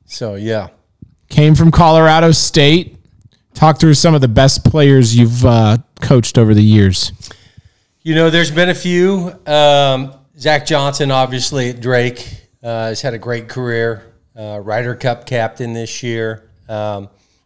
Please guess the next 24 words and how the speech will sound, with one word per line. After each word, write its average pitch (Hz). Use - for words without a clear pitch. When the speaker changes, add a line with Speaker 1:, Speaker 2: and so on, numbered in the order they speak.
Speaker 1:
was 110
actually 127
the 120
number 117
two 127
man 113
on 117
his 113
high 131
school 127
team 123
and 110
number 117
two, -
three 127
guy 110
at 107
Drake. 107
So 110
what 135
a 127
career 131
he's 113
had, 113